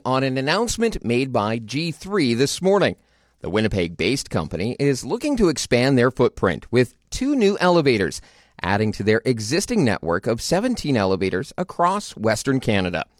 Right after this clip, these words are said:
Pending final regulatory approvals, they will be building elevators in Rycroft, Alberta, and Melfort, Saskatchewan. Each of the new elevators will have a capacity of forty-two thousand tons and be located along C N rail lines.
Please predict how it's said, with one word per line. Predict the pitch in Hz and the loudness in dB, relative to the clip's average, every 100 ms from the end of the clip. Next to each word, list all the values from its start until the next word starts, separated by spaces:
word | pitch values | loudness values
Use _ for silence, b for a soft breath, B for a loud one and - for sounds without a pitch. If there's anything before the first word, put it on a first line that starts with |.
| b b b b _ | b b b b _
Pending | 107 101 87 76 | 0 2 0 0
final | 104 120 113 80 | 0 2 2 0
regulatory | 98 147 160 123 - 98 92 | 0 2 4 2 2 2 2
approvals, | 78 123 131 175 202 b b b b | 0 0 2 2 0 b b b b
they | - 120 | 2 4
will | 180 | 4
be | 208 | 2
building | 185 131 135 143 | 2 4 4 4
elevators | 104 107 107 120 156 | 4 2 2 2 2
in | 127 92 | 0 0
Rycroft, | 90 98 127 156 160 - | -2 0 2 2 2 2
Alberta, | 175 117 95 123 - | 2 4 4 2 -2
and | 123 170 | -2 0
Melfort, | 131 95 113 - | 2 0 -2 -4
Saskatchewan. | 117 - 226 226 185 120 - b b b b b | -6 0 2 4 4 2 -2 b b b b b
Each | - 233 - - | -4 -4 -4 -2
of | 147 175 | 0 2
the | 165 | 4
new | 131 165 | 4 4
elevators | 120 101 90 65 135 - | 2 2 2 0 -2 -2
will | 104 | -4
have | - 98 90 | -2 -2 -2
a | |
capacity | - - 98 110 - 95 | -4 -4 0 0 -2 -2
of | 87 - | -4 -4
forty-two | 131 147 110 - 104 | -2 -2 -2 -4 0
thousand | 117 98 107 90 | 0 0 -2 -2
tons | 135 147 185 - b b b | 0 2 0 -2 b b b
and | 104 | -2
be | 113 | 0
located | 123 113 - 104 110 143 | 2 2 2 0 0 0
along | 143 123 107 131 | 4 6 4 2
C | - 95 | -2 0
N | 95 104 | 0 2
rail | 92 95 | 2 2
lines. | 107 127 117 92 - | 4 4 4 0 -6